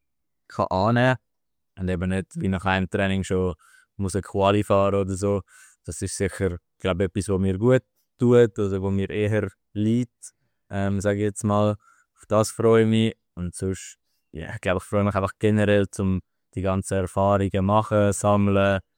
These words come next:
wachsen, lernen. Ähm, und, äh, ja, ich glaub, es ist mehr so das grosse Ganze, wo ich mich drauf freue, als jetzt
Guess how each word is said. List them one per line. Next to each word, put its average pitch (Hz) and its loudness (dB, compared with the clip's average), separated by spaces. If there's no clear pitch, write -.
wachsen, 98 0
lernen. 98 0
Ähm, 90 0
und, 85 2
äh, 80 0
ja, 104 -2
ich - -20
glaub, 90 -4
es - -6
ist 90 -2
mehr 92 2
so 98 -2
das - -6
grosse 101 0
Ganze, 95 -2
wo 95 0
ich 95 0
mich 95 0
drauf 92 -4
freue, 90 -2
als 87 -2
jetzt - -10